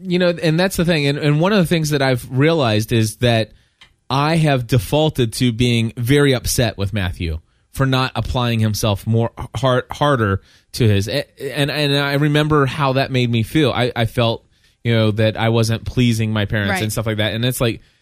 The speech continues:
Speaker 1: "Ah, I need to approach this from a different
Speaker 2: And that,
Speaker 1: angle."
Speaker 2: and that's why I think that when he got in the car the other day, when he got in the car last Friday, he looked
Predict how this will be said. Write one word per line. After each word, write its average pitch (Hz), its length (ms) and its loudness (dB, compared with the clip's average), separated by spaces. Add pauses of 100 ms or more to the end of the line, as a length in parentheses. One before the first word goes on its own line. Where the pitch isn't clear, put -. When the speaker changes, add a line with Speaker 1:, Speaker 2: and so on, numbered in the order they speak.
(360)
Speaker 1:
"Ah, 120 800 2
I 143 100 0
need 175 200 0
to 135 100 4
approach 123 340 2
this 117 140 0
from 117 160 -2
a 110 40 -2
different 117 460 0
Speaker 2:
And - 60 4
that, 294 80 2
Speaker 1:
angle." 294 140 -2
Speaker 2:
and 285 100 0
that's 285 180 -4
why 277 160 0
I 254 80 0
think 269 240 -2
that 247 120 -4
when 240 140 -4
he 262 120 -2
got 247 220 -4
in 226 60 -6
the 202 80 -4
car 311 360 -2
the 226 160 -4
other 190 180 -4
day, 170 540 -6
when 220 140 -4
he 262 80 -2
got 240 120 -2
in 202 60 -6
the 202 80 -6
car 311 220 -2
last 202 340 -2
Friday, 170 540 -4 (840)
he 320 200 2
looked 190 560 -4